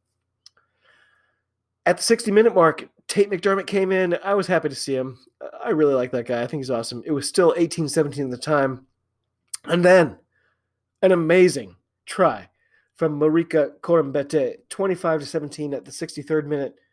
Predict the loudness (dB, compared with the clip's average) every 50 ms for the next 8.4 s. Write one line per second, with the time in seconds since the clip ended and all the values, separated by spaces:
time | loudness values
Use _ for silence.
0 | _ _ _ _ _ _ _ _ _ _ _ _ -18 -16 -16 -14 -16 -12 -2 2
1 | 4 4 4 4 0 -2 -2 0 0 2 2 2 2 -2 -4 -4 -2 0 0 0
2 | 0 0 0 0 -2 -4 -4 -6 _ _ _ _ _ _ _ _ _ _ _ _
3 | _ _ -8 -2 -2 0 0 2 0 0 0 0 0 0 0 0 0 -2 -2 0
4 | 0 -2 -2 -2 -2 -2 -2 -2 -2 -2 -2 -2 -2 -4 _ _ -8 -6 -4 -4
5 | -4 -4 -4 -6 -4 -2 0 0 0 2 0 0 -2 -2 -6 -8 -6 -4 -2 -2
6 | 0 0 -2 -2 -4 -6 -8 -12 -10 -8 -8 -8 -10 -8 -2 2 2 2 2 2
7 | 0 2 2 2 2 0 -4 _ _ -20 -20 -20 _ _ _ _ _ _ _ _
8 | _ 2 4 4 4 2 -2 -10